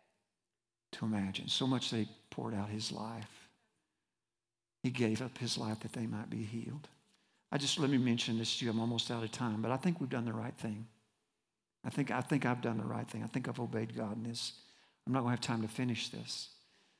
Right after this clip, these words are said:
but let me just give it one example to you.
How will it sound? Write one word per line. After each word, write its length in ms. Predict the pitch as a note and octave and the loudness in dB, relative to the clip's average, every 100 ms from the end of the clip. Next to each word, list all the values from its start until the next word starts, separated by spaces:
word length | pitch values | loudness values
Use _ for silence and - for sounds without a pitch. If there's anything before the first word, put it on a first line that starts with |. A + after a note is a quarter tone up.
| _ | _
but 80 | - | 0
let 100 | B2 | 2
me 60 | C#3 | 2
just 260 | C3 B2 | 2 2
give 160 | - B2+ | 2 2
it 100 | C3+ - A#2+ | 0 -4 0
one 180 | B2 C3 | 2 4
example 580 | A#2+ A2 A#2+ C3 B2 G2+ | 2 2 2 0 -2 -6
to 100 | - | -4
you. 360 | A2 G#2+ G2+ | -2 -2 -4